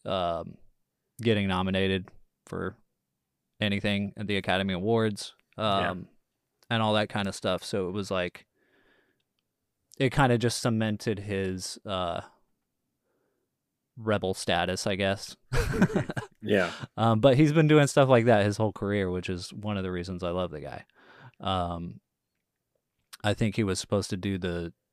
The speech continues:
Speaker 1: John Carter film for Disney, like, was developing it around that time, and when he left the guild, he, like, lost that contract.
Speaker 2: Wow.
Speaker 1: Um,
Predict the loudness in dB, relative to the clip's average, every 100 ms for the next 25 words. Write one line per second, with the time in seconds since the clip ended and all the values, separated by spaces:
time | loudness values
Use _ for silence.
0 | -12 -4 -2 -2 0 0 0 -4 -4 -4
1 | -4 -6 -8 -6 -6 -6 -6 -6 -8 _
2 | _ _ _ _ _ _ _ -14 -6 -6
3 | -4 -8 -6 -2 -2 -2 -4 -4 -4 -6
4 | -6 -8 -6 -6 -4 -6 -10 -8 -6 -6
5 | -8 -10 -6 -6 -6 -10 -10 -10 -12 -18
6 | _ -8 -6 -6 -10 -10 -12 _ _ -10
7 | -8 -8 -8 -10 -12 -20 _ _ -4 -2
8 | -2 -8 _ -10 -6 -4 -6 -8 -10